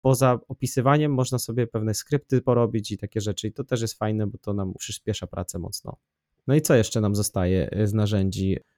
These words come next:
Na przykład, y, taka ż-, taka Jira, nie? Czyli,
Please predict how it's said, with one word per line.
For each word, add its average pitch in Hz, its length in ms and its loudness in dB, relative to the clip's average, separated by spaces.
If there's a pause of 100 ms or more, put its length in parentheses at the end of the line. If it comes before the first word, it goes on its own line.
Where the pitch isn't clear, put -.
(140)
Na 127 80 2
przykład, 156 540 0
y, - 600 -14
taka 139 240 2
ż-, 131 200 -2
taka 139 240 2
Jira, 117 380 4
nie? 120 320 -2
Czyli, 107 540 -4